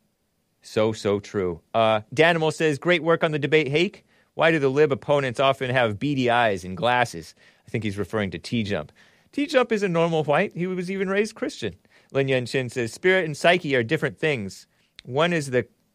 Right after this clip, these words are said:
cause and the other is the effect. Spirit is the cause, the focal point, which is catalyst of the psyche's consolidation in direction and balance of form and being.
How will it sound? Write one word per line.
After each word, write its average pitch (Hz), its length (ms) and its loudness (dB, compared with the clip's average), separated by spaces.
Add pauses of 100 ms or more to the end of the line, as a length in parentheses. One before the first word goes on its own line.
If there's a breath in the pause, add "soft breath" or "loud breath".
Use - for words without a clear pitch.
cause 170 420 6
and 120 100 -2
the 123 220 0
other 143 240 4
is 113 160 -2
the 110 180 -4
effect. 120 400 -2
Spirit 175 340 -2
is 107 140 -4
the 104 80 -8
cause, 131 560 2 (420)
the 117 120 -2
focal 160 340 0
point, 131 320 -2
which 120 180 -2
is 113 320 -6 (140)
catalyst 131 540 0
of 101 100 -6
the 104 80 -4
psyche's 117 560 -2
consolidation 110 800 -2
in 87 80 -10
direction 98 500 -4
and 90 120 -6
balance 98 440 -2 (320)
of 95 120 -10
form 117 320 2
and 85 100 -4
being. 90 340 0